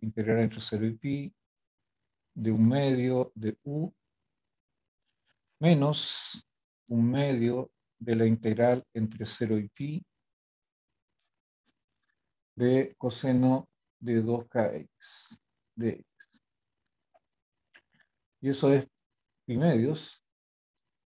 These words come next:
menos un medio. Ah, y acá ni siquiera necesito hacer eso. Voy a usar el un medio.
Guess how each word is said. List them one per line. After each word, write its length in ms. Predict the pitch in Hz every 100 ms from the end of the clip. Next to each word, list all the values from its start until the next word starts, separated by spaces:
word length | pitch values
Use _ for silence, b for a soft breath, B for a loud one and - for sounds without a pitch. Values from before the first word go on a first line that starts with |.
| _ _ _ _ _ _ _
menos 600 | 165 190 147 156 - - _
un 160 | 131
medio. 560 | 135 131 110 113 143 185 _ _ _
Ah, 180 | 131 123
y 80 | 113
acá 220 | 127 170
ni 100 | 170
siquiera 300 | 156 139 156
necesito 300 | 143 143 135
hacer 240 | 131 139 110
eso. 240 | 92 113
Voy 100 | 113
a 40 |
usar 220 | 123 127 123
el 120 | 120
un 180 | 123 143
medio. 480 | 170 147 147 165